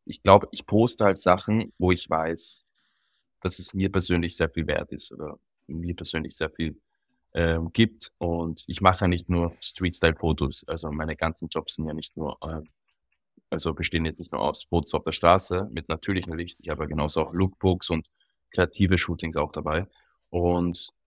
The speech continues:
es inspirieren mich da einige Fotografen aus verschiedenen Genres, sage ich jetzt mal. Einer davon, der zum Beispiel jetzt im Street-Style-Bereich, äh, tätig ist, der meiner Meinung nach einer der besten, also der, der Godfather, der O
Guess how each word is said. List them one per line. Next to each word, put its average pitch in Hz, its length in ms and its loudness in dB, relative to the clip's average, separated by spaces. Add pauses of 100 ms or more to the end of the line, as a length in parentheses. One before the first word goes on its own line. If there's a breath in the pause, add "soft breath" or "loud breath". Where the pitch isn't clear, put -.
es 90 120 0
inspirieren 98 400 2
mich 98 160 -2
da 87 360 2
einige 92 400 4
Fotografen 82 480 0
aus 87 100 -4
verschiedenen 85 520 -2
Genres, 80 440 -2
sage 80 200 -12
ich - 80 -18
jetzt - 160 -20
mal. - 160 -12 (400 soft breath)
Einer 95 280 8
davon, 92 460 4 (180)
der 85 180 0
zum 87 120 -6
Beispiel 82 240 -2
jetzt - 100 -10
im 85 140 -8
Street-Style-Bereich, 85 960 -2
äh, 80 240 -4 (340)
tätig 80 260 -10
ist, 87 180 -10 (360)
der 85 280 2 (1000)
meiner 98 420 8
Meinung 87 300 6
nach 80 300 2
einer 87 300 2
der 82 280 2
besten, 87 600 -4
also 82 260 -4
der, 80 360 -6 (160)
der 80 100 -2
Godfather, 82 560 2
der 80 200 -2
O 85 100 -2